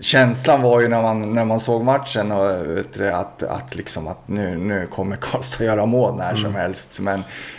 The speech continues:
Speaker 1: men, men det var ändå en matchbild som, eh, passade Gävle ganska bra, eh, tycker jag då.
Speaker 2: Mm, jag tycker bytena var, var helt rätt som gjordes.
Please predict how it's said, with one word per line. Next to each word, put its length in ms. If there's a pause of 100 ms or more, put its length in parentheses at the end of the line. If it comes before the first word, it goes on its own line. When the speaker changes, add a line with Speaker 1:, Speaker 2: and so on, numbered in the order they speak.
(120)
Speaker 1:
men, 180
men 240
det 60
var 160
ändå 200
en 80
matchbild 460
som, 300
eh, 300 (360)
passade 320
Gävle 320
ganska 280
bra, 340 (100)
eh, 120 (680)
tycker 300
jag 360
då. 160 (340)
Speaker 2:
Mm, 480
jag 220
tycker 280
bytena 420
var, 180 (140)
var 100
helt 360
rätt 500 (200)
som 180
gjordes. 460